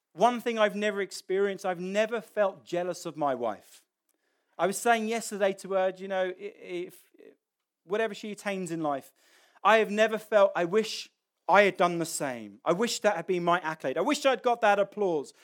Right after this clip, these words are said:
Because I love her. When you love someone, you don't feel jealous. You want what's best for them. You know, their victory is your victory. Am I right?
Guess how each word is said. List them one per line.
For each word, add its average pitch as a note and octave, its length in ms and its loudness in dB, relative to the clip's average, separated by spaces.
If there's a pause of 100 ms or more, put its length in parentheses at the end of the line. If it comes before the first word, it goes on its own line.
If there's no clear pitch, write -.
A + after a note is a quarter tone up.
(200)
Because G3+ 240 0
I B3 80 8
love D#4+ 320 8
her. G#3+ 100 2
When A3 140 -2
you B3 100 -2
love D#4 260 6
someone, F#3+ 520 2
you C#4 80 -2
don't D4 240 0
feel F#4 360 2
jealous. G#3+ 680 -2 (340)
You A#3 120 -4
want C#4+ 240 8
what's D4 220 2
best D4 320 4
for B3+ 60 2
them. G#3+ 100 2
You A3 140 0
know, G#3 40 2
their C#4 320 6
victory C4+ 400 -4
is A3 120 -6
your D4+ 240 4
victory. D3+ 640 -2
Am D3+ 80 -8
I F3 80 2
right? D4 300 2